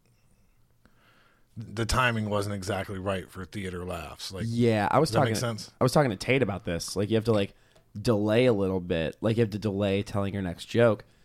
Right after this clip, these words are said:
Speaker 2: because you have to have the laughs come, like, from all the way back in the theater. They have to get to you. So it's, like, you have to wait for it to, like, die down at, like, the perfect time.
Speaker 1: Yeah.
Speaker 2: 'Cause I'm so used to, like, the club rhythm where it's, like,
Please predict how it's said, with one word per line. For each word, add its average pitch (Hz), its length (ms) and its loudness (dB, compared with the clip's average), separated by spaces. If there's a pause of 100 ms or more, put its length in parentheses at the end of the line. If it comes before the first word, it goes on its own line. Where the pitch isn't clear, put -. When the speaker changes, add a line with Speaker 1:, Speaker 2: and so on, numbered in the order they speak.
(320)
Speaker 2:
because 104 340 0
you 123 80 6
have 120 180 4
to 120 60 0
have 110 140 0
the 104 80 -4
laughs 104 420 0
come, 104 360 -4
like, 107 140 -4
from 107 220 -6
all 110 240 4
the 110 80 0
way 104 140 2
back 107 260 0
in 101 80 -4
the 101 80 -6
theater. 110 440 0 (360)
They 131 140 8
have 127 140 4
to 117 80 -2
get 139 240 4
to 104 100 -8
you. - 160 -10 (560)
So 104 260 2
it's, 104 240 -2 (100)
like, 120 200 2
you 135 40 0
have 110 60 -2
to 117 60 -2
wait 113 200 2
for 113 100 0
it 110 60 -2
to, 107 60 -4
like, 101 240 -6
die 104 300 0
down 101 180 -2
at, 104 40 0
like, 107 140 -2
the 107 60 -6
perfect - 480 -6
time. 95 380 -4 (120)
Speaker 1:
Yeah. 107 280 -4
Speaker 2:
'Cause - 200 -4
I'm 208 260 2
so 127 320 0
used 110 500 -4
to, 113 100 0
like, 101 400 -8 (300)
the 120 200 -6
club 170 560 0
rhythm 98 360 -8 (420)
where 107 220 0
it's, 104 200 -6
like, 98 320 -4